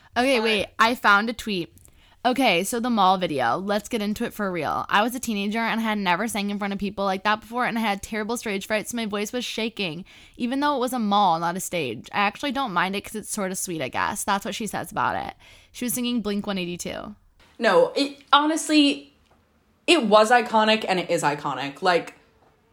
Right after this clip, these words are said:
Speaker 2: art does not need to be good. Art just needs to make you think. And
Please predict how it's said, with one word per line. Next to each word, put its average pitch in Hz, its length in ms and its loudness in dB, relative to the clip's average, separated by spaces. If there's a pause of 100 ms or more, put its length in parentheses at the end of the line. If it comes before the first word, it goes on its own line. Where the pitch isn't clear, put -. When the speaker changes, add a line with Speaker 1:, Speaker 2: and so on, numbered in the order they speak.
Speaker 2:
art 339 360 6
does 302 180 4
not 254 200 6
need 247 160 -2
to 233 80 4
be 208 560 -2
good. 147 380 0 (180)
Art 311 240 6
just 311 200 -2
needs 269 220 4
to 247 60 4
make 214 220 2
you 214 80 0
think. 190 480 -6 (420)
And 233 440 4